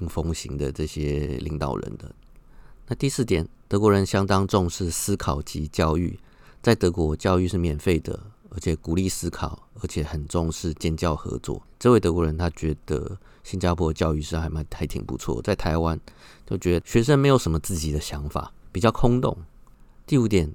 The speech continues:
德国人对他们的汽车工业相当有信心，即使现在电动车的龙头 Tesla 声势如此浩大，而且站稳了脚步，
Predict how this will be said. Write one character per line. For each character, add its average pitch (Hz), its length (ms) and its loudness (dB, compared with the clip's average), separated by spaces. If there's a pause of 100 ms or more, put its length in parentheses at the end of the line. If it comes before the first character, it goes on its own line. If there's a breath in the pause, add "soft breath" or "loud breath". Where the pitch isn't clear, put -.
(120)
德 104 140 2
国 107 160 6
人 101 200 6
对 107 220 6
他 92 220 -2
们 90 160 0
的 80 160 0
汽 85 220 -2
车 92 120 0
工 87 220 0
业 87 180 0
相 87 220 -4
当 87 160 0
有 78 100 -2
信 85 280 -6
心， 76 260 -8 (400 soft breath)
即 107 140 0
使 101 120 -2
现 95 240 0
在 85 400 2 (220 soft breath)
电 104 160 2
动 95 160 4
车 92 140 0
的 90 80 4
龙 82 180 0
头 78 160 -4
Tesla 82 520 0 (340 soft breath)
声 98 180 2
势 98 180 0
如 87 140 0
此 78 140 -4
浩 85 240 2
大， 78 180 0
而 80 80 2
且 82 100 0
站 82 200 0
稳 80 120 0
了 73 120 -2
脚 - 280 -6
步， 73 200 -4